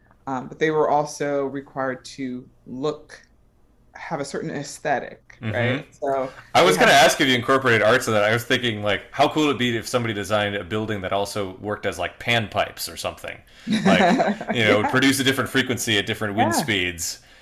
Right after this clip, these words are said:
Speaker 2: Or
Speaker 1: That would be really cool. I'm gonna add that to our list of things to investigate.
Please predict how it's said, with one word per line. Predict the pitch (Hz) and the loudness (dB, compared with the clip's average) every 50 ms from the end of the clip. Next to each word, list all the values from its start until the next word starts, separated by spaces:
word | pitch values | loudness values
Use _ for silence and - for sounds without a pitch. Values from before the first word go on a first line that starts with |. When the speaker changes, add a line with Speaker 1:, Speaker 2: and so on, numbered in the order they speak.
| _ _ | _ _
Speaker 2:
Or | - 98 98 95 90 92 | -8 -4 -4 -2 -2 0
Speaker 1:
That | 95 120 139 139 | 0 0 0 0
would | 165 170 165 | -4 -6 -4
be | 165 165 | -6 -2
really | 156 160 165 170 175 175 | 0 0 0 0 0 -4
cool. | - 202 185 131 117 | -4 -4 -2 -2 -2
I'm | 117 107 107 127 | -2 -4 -6 -6
gonna | 139 143 131 135 131 - | -8 -6 -6 -6 -4 -4
add | 104 127 131 - | -4 -4 -4 -4
that | 135 139 - | -6 -6 -6
to | - - 151 | -8 -8 -6
our | 147 151 | -6 -4
list | 156 156 147 143 151 151 - - | -4 -4 -4 -4 -4 -6 -8 -12
of | - 151 - | -12 -10 -6
things | - 139 143 147 - | -6 -6 -6 -6 -10
to | - 139 | -10 -10
investigate. | 151 160 160 160 165 165 - - 127 117 117 107 - | -8 -4 -2 -2 -2 -2 -6 -10 -8 -6 -4 -4 -6